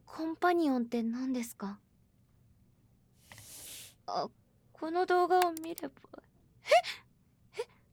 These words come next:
な、何ですか、これ？お、女の人たちがおもちゃみたいにもてあそばれて、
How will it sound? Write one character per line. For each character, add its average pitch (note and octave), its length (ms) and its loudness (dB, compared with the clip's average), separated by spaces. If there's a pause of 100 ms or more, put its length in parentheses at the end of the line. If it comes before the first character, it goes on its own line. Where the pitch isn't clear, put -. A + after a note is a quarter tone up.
(220)
な、 F4 100 -4 (540)
何 C#5+ 240 0
で D5+ 100 8
す - 80 -4
か、 G4 160 4 (220)
こ G4+ 100 6
れ？ F#4+ 160 6 (640)
お、 - 140 -12 (720)
女 F#4 380 4
の G4 140 6
人 G#4 200 0
た A4 100 4
ち F4+ 120 -2
が D4+ 140 2 (440)
お G#4 100 4
も A4 140 6
ち B4 80 4
ゃ B4 80 8
み G4 100 4
た F4+ 140 6
い E4 40 -4
に D#4+ 100 -2
も D#4+ 120 4
て F#4 120 4
あ F#4 100 6
そ A4 100 2
ば G#4 140 6
れ F#4+ 80 2
て、 F#4 180 4